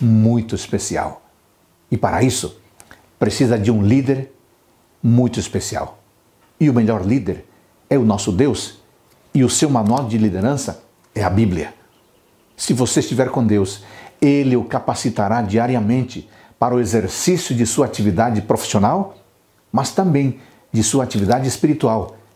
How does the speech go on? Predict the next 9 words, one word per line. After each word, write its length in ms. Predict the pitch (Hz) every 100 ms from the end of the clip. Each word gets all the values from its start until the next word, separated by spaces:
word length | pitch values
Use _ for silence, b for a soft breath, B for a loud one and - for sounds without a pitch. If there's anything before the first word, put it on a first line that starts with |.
| - _ _ _
que 120 | -
você 280 | 110 104 -
realiza 560 | 113 151 123 117 92 80 - _ _ _ _
na 140 | 101
sua 180 | 98 -
comunidade, 640 | 104 101 104 101 90 73 - _ _ _ _ _
na 100 | 104
sua 160 | - 107
igreja. 440 | 95 98 87 76